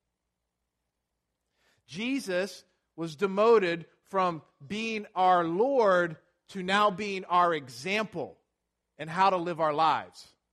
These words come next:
Jesus' death was not an atoning sacrifice for sin, and there was no longer a need for personal conversion.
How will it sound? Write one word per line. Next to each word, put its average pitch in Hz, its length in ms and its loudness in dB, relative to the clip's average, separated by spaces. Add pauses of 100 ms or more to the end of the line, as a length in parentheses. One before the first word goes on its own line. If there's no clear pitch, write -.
(2250)
Jesus' 208 520 -10
death 214 320 0
was 175 200 -8
not 208 300 0
an 196 100 -6
atoning 220 600 -6
sacrifice 233 800 0
for 202 200 -8
sin, 226 420 -6 (360)
and 202 140 -6
there 208 100 2
was 202 200 2
no 254 240 2
longer 254 540 0
a 220 200 -2
need 240 560 -6 (280)
for 214 320 2 (240)
personal 233 840 -4 (160)
conversion. 202 720 -4